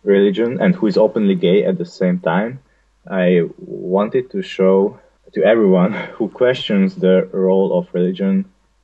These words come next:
in the issue of, uh, gay, lesbian, bisexual, and transgender people.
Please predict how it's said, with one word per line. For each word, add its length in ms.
in 100
the 160
issue 380
of, 280
uh, 460
gay, 240
lesbian, 880
bisexual, 640
and 160
transgender 680
people. 440